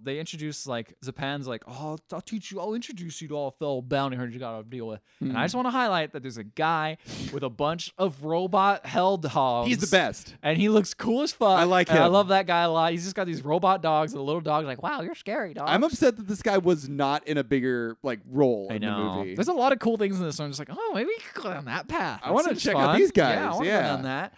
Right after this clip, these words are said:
Speaker 2: Yeah.
Speaker 1: Um, so it, it, they're like, "We all work alone." Then she's like, "Well, if I could beat all you guys up, then I'd say we all work together." 'Cause she beats up, uh, Zapan, bec-, even though with his ninja sword or whatever, that is, like,
Speaker 2: Hmm.
Speaker 1: super special and cool. And then it's like, "I'll take on anyone. Then you fight alongside me." And then I can stop the movie.
Speaker 2: You're right.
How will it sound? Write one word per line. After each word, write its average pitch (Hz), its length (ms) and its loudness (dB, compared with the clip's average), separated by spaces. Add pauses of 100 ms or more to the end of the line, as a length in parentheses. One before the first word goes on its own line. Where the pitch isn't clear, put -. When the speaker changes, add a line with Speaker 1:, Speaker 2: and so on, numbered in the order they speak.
Speaker 2:
Yeah. 113 320 -2 (340)
Speaker 1:
Um, 123 240 -10 (200)
so 147 240 -4
it, 135 320 -6
it, 127 160 -14
they're 143 160 -4
like, 127 200 -4
"We 160 120 -4
all 156 140 2
work 147 160 -2
alone." 143 280 -2
Then 110 120 -6
she's 104 240 -12
like, 104 180 -6
"Well, 123 220 -2
if 113 80 -8
I 156 80 -2
could 139 160 -8
beat 156 180 -4
all 139 160 0
you 131 120 -8
guys 117 320 -10
up, 180 320 -2 (560)
then 123 400 -10 (120)
I'd 120 220 -12
say 165 280 -6
we 143 160 -6
all 120 180 -4
work 131 160 -8
together." 101 260 -10
'Cause - 100 -20
she 120 120 -14
beats 113 340 -14
up, 95 240 -12
uh, 87 160 -10
Zapan, 85 640 -14
bec-, - 220 -20
even - 200 -20
though 85 220 -18
with - 100 -20
his - 140 -20
ninja - 260 -20
sword 53 260 -20
or 50 40 -20
whatever, - 480 -20
that - 120 -18
is, 110 120 -10
like, 92 120 -14
Speaker 2:
Hmm. - 60 -16
Speaker 1:
super - 220 -18
special - 500 -20
and - 140 -20
cool. 52 360 -18
And - 120 -20
then 95 80 -20
it's - 100 -20
like, - 160 -20
"I'll 117 80 -16
take 170 180 -8
on 165 140 -4
anyone. 139 340 -6
Then 101 120 -12
you 117 80 -14
fight 131 220 -10
alongside 110 460 -12
me." 87 100 -14
And 90 120 -16
then 85 180 -16
I - 120 -18
can - 140 -20
stop - 220 -20
the 127 60 -16
movie. 143 340 -12
Speaker 2:
You're 117 160 -2
right. 156 200 0